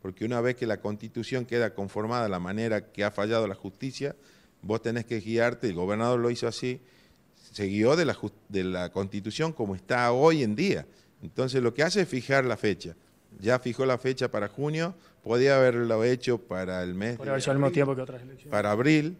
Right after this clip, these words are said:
Speaker 1: pero no, lo hizo para junio para darle tiempo a todos los partidos políticos de cualquier extracción política que tengan los tiempos suficientes para organizarse, para que la Junta Electoral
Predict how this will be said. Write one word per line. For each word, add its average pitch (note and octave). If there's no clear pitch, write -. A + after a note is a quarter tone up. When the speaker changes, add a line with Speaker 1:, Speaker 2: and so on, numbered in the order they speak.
Speaker 1:
pero F2+
no, B2
lo G2
hizo A#2+
para A2+
junio C#3+
para A2
darle A2+
tiempo B2+
a G2
todos C#3+
los F#2+
partidos G#2
políticos A2
de F#2+
cualquier G2+
extracción A#2
política G#2+
que -
tengan A2+
los G2
tiempos A2+
suficientes A#2
para F#2+
organizarse, B2
para G#2
que F#2+
la G2
Junta E3+
Electoral A2